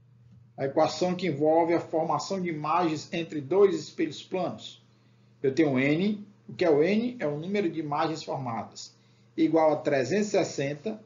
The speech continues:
Trezentos e sessenta é porque o espelho pode dar um giro completo, trezentos e sessenta graus, dividido por alfa. Alfa é o ângulo formado entre os dois espelhos, menos um. Por que menos um? Porque uma imagem, ela é real.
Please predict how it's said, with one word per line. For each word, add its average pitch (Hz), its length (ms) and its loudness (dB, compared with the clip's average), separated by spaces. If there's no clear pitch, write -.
Trezentos 185 340 0
e - 20 4
sessenta 202 300 0
é 214 60 0
porque 202 260 0
o 196 60 6
espelho 185 400 0
pode 170 200 0
dar 180 140 0
um 165 100 -4
giro 180 220 0
completo, 165 560 -2
trezentos 127 380 -4
e - 20 -14
sessenta 180 340 -8
graus, 135 640 -4
dividido 214 500 2
por 220 220 2
alfa. 143 400 4
Alfa 180 480 2
é 214 80 4
o 185 240 2
ângulo 240 380 -2
formado 175 600 -2
entre 185 240 -4
os 156 100 0
dois 147 260 2
espelhos, - 720 -4
menos 240 540 0
um. 185 360 0
Por 214 180 2
que 208 140 4
menos 208 320 0
um? 202 160 0
Porque 185 220 -2
uma 196 180 -4
imagem, 175 560 -6
ela 180 200 -6
é 180 40 -4
real. 180 500 -8